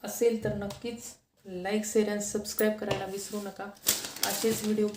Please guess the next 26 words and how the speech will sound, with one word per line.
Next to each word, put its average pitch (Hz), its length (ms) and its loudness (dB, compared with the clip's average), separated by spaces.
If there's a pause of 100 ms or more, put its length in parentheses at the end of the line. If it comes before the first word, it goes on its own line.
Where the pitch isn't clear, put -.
पाहत 208 380 0
राहा. 202 200 0 (380)
एकदम 220 380 8 (240)
परफेक्ट 233 460 10
अशी 214 220 2
ही 214 100 2 (160)
कटिंग 226 340 0
आहे. 220 280 4 (600)
आणि 208 280 4
तुम्ही 226 220 4 (640)
कटिंग 226 320 6 (120)
करा 233 320 6 (220)
आणि 214 260 2 (380)
कमेंट्स 226 360 2
करून 220 240 6
सांगा 214 440 0 (220)
बरोबर 208 380 0 (120)
आली 214 220 6
की 214 180 -2
नाही, 202 380 -2 (480)
कारण 214 200 2 (140)
खूप 269 180 4
सोप्या 226 400 4
पद्धतीने 214 500 2
सांगितलेलं 202 560 0
आहे 196 260 -4